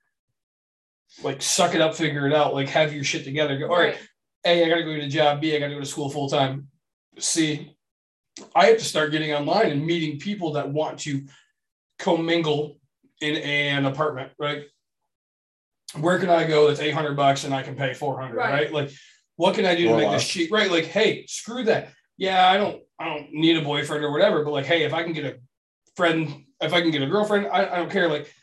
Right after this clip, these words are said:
Speaker 1: cool, I'll put two beds in one room, two hundred, two hundred, that person's paying four hundred. I don't give a shit," right? Like,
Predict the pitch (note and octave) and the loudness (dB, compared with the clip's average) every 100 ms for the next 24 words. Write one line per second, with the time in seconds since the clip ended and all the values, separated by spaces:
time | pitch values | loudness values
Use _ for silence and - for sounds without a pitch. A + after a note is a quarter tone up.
0 | _ _ _ A3 G3 D3 D3+ D3+ - G3 | _ _ _ -2 0 2 2 0 -2 -4
1 | E3+ E3+ D#3+ D#3 D3 C#3 G3+ F3+ C3 - | 2 2 2 -2 -2 2 4 4 2 -6
2 | A3+ G#3 F#3+ D3 A3+ A3 F#3+ E3+ G3 F#3+ | 2 4 4 2 0 4 4 6 6 4
3 | D#3 D#3+ C#3+ E3 D3 C#3 A3 E3+ D3+ F#3+ | 0 -4 -4 -2 -2 4 6 6 2 0
4 | D3+ C#3 - - D3+ D3+ D#3 F3+ D#3+ - | 0 -8 -12 -6 -4 -4 -4 -4 -6 -8